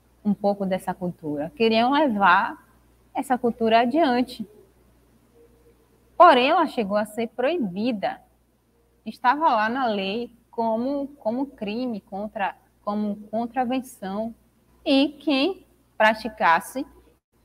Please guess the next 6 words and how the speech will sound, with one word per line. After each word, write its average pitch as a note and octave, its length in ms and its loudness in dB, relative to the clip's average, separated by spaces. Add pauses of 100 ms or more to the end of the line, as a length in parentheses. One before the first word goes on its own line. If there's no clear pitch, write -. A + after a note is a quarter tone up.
(680)
podia F#3+ 260 -2
ser C4 180 -6
preso, B3 520 0 (380)
podia G3+ 300 0
ser G3 200 -4
deportado, G#3+ 880 0